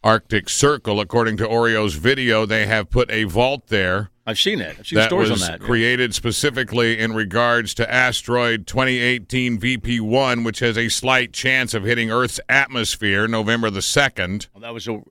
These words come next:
Speaker 2: yeah, it's, it's, it's to restart the Earth, uh, in the future.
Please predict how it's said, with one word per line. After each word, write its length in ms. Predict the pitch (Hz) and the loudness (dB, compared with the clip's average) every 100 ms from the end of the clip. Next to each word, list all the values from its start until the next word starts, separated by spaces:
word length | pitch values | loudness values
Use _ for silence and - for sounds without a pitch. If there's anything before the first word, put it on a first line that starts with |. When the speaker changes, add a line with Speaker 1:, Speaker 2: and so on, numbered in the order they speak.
| _ _ _ | _ _ _
Speaker 2:
yeah, 160 | 156 127 | 2 2
it's, 160 | - | 0
it's, 180 | 139 - | -8 -8
it's 300 | 127 127 - | -8 -8 -8
to 100 | 120 | -2
restart 540 | 113 160 - 156 139 | 0 0 0 0 0
the 140 | 120 110 | -2 -2
Earth, 380 | 120 104 - _ _ _ _ _ _ _ _ _ _ _ _ - | -2 -2 -6 _ _ _ _ _ _ _ _ _ _ _ _ -4
uh, 200 | 101 107 | -2 0
in 80 | 104 | -2
the 60 | |
future. 460 | 104 110 101 101 | -2 -4 -2 -8